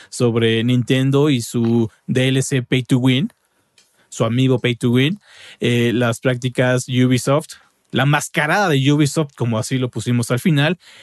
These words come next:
y finalmente las ventas de PlayStation cinco. Dí-, díganos por qué piensan que el PlayStation cinco va a seguir siendo el rey,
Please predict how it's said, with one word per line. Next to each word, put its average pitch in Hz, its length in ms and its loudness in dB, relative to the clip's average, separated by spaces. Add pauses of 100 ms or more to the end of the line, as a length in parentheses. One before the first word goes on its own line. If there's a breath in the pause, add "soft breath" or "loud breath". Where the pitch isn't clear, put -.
(180 loud breath)
y 185 80 0
finalmente 208 560 2
las 170 160 2
ventas 156 280 0
de 151 80 2
PlayStation 170 600 0
cinco. 190 380 0
Dí-, 156 180 -2
díganos 160 480 -2
por 123 220 -4
qué 139 200 0
piensan 139 480 -4
que 117 120 -4
el 117 160 -4 (340 loud breath)
PlayStation 143 460 -2
cinco 139 320 0
va 123 100 2
a - 20 -4
seguir 120 260 -4
siendo 120 240 -4
el 139 80 0
rey, 214 300 0